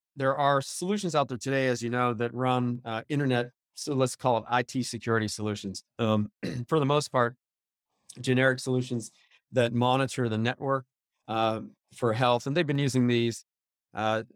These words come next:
I T solutions, um, in big enterprises for many, many years. Um, so there's a, it was a, there was a popular fad a few years back, you know, the B Y O D, bring your own device.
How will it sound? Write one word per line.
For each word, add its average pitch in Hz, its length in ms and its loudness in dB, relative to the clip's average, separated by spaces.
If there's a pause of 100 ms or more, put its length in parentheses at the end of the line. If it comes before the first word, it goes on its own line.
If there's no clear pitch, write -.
I 123 140 0
T 123 160 -4
solutions, 117 460 -2
um, 110 240 2
in 113 160 0
big 117 180 2
enterprises 113 480 0
for 117 80 -4
many, 117 220 2
many 104 180 0
years. 110 400 0 (320)
Um, 107 300 -2
so 123 300 2
there's 120 380 -2
a, 110 220 -2 (120)
it 120 100 -10
was 110 140 -6
a, 117 120 2
there 117 100 0
was 110 100 -4
a 107 40 -12
popular 123 340 0
fad 117 280 2
a 113 40 -8
few 113 140 -8
years 110 160 -6
back, 110 260 2
you 113 60 -6
know, 107 100 -4
the 101 60 -6
B 113 160 -2
Y 113 280 4
O 113 100 2
D, 113 180 -2
bring 117 220 0
your 113 140 0
own 107 100 -2
device. 117 480 0